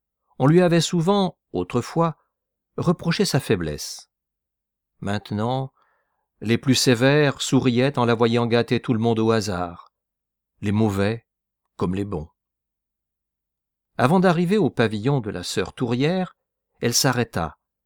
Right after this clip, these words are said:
dit à Francine d'un air mystérieux : « J'ai quelque chose pour vous. » Et elle lui tendit une image de piété, une tête de Christ enfant,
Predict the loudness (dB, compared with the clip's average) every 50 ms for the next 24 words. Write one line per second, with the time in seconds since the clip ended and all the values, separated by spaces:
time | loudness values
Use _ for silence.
0 | _ _ _ _ _ _ _ _ _ -8 -6 -2 2 2 0 2 2 0 0 0
1 | 2 2 2 2 2 0 0 0 0 -2 -2 -2 -4 -4 -2 -4 -4 -2 0 0
2 | 0 0 -2 -6 _ _ _ _ _ _ _ _ _ _ _ _ _ _ _ _
3 | _ _ _ _ _ _ _ _ _ -10 -8 -8 -8 -6 -4 -4 -4 -4 -4 -6
4 | -6 -4 -6 -8 -8 -8 -8 -8 -6 -8 -8 -14 -16 -18 -18 -20 _ _ _ _
5 | _ _ _ _ _ _ _ _ _ _ _ _ _ _ _ _ _ _ _ _
6 | _ _ _ _ _ _ _ -4 0 0 2 2 2 2 2 0 -2 -2 -2 0
7 | 0 0 0 0 0 0 0 0 2 2 2 0 0 0 -2 -4 -2 -2 -2 -2
8 | -2 -2 -4 -4 -4 -6 -8 -20 _ _ 0 4 4 4 4 2 2 0 0 0
9 | 0 -2 -2 -2 -4 -4 -2 -2 0 0 0 -2 -2 -2 -2 -4 -2 -2 -2 -2
10 | -2